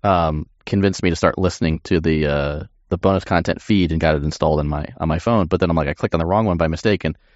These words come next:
it was Foz and Steven for a, a, a lost episode, and then it was Seth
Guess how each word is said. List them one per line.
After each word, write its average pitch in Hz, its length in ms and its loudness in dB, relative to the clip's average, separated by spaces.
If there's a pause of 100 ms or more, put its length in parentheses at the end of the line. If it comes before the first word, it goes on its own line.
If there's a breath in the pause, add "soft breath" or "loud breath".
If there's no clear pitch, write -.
(120)
it 107 160 0
was 92 180 2
Foz 117 460 0
and 98 80 -4
Steven 98 480 0 (340)
for 92 380 2 (180)
a, 101 160 0
a, 90 260 2
a 87 60 2
lost 98 320 0
episode, 82 520 0 (100)
and 101 160 2
then 107 100 4
it 107 140 0
was 92 500 0 (300)
Seth - 420 0